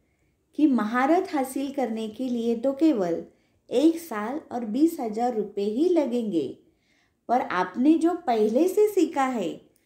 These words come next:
उसे भुलाने में दो साल और साठ हज़ार रुपये लगेंगे।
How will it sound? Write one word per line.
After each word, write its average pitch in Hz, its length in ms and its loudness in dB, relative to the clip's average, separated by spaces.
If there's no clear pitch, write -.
उसे 220 440 0
भुलाने 247 640 2
में 180 440 -8
दो 254 220 2
साल 202 440 -6
और 240 140 -4
साठ 240 480 -8
हज़ार 208 400 -4
रुपये 226 280 -2
लगेंगे। 160 640 0